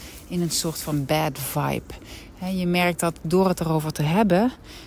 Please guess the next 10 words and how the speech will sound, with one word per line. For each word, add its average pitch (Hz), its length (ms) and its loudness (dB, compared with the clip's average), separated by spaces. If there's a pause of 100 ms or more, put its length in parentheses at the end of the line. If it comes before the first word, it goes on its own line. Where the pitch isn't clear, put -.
(140)
eigenlijk 185 340 0
je 175 60 -2
energie 170 300 2
steeds - 340 0
verder, 220 540 4 (840)
ja, 156 180 -6 (600)
verzwaagt 160 960 0
of 147 560 -4 (420)
vertroebelt. 196 1000 0 (420)
Ehm, 147 480 -8